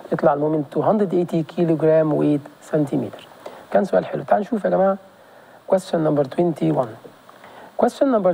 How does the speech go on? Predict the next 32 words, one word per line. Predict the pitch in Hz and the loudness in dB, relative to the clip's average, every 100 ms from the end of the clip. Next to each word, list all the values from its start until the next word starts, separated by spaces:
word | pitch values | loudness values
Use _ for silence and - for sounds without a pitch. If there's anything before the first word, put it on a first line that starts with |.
| 170 | 2
twenty-one، | 233 226 214 196 196 202 - - - - _ - _ 180 | 0 2 2 2 4 2 0 -6 -20 -20 _ -20 _ -2
يا | |
ترى | 156 185 196 - - - _ _ - _ _ | 2 4 2 0 -20 -20 _ _ -20 _ _
كابل | - 196 196 | -2 -2 0
ولا | 156 160 | 0 0
مش | - | 0
كابل؟ | 202 196 | -2 0
هنشوف | 185 208 156 | 0 0 -2
دلوقتي. | 147 170 - - - - - - - - - | -4 -8 -12 -20 -20 -20 -20 -20 -20 -16 0
أنا | 240 | 0
مش | 208 | 0
شايف، | - 214 - - | -2 -4 -4 0
آه، | 180 170 165 160 160 180 | 4 4 4 4 4 2
مش | 175 - | 0 0
شايف | 220 | -2
فورس | - 190 196 | 0 0 0
قد | 165 | 2
بعض، | 147 139 - | 2 2 -2
ما | 180 | -2
أعتقدش | 170 175 - | 0 -2 -2
إنه | 175 160 | 0 0
هيكون | 165 | 2
على | 147 | 0
كابل. | 131 135 - - - - - - - | 0 -8 -10 -20 -20 -20 -20 -20 -4
نشوف | 226 240 170 220 | -2 0 0 2
اي | 233 | 2
بي | 233 | 2
سي | 202 226 | 2 2
دي | 208 226 | 2 2
is | 185 | 2
a | - | 2
square، | - - 254 285 277 262 | 0 0 4 6 4 2